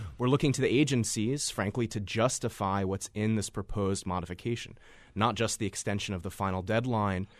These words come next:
um, but really the, the planned remedial measures. What projects are called out for in the consent decree, uh, that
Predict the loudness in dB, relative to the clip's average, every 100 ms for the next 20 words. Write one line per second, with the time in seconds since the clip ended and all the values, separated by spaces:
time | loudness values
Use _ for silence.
0 | -20 -8 -2 0 0 0 -2 0 2 2
1 | 2 -2 -8 -2 0 2 2 2 2 2
2 | 2 2 2 0 0 -8 -4 0 2 0
3 | -8 -14 -2 2 4 4 2 0 -2 -4
4 | -2 -2 0 0 2 4 2 -2 -2 0
5 | 0 -2 -6 -6 -4 -2 -4 -6 -4 0
6 | 0 -2 -8 -20 -20 -4 0 2 2 0
7 | -4 -2 -2 -2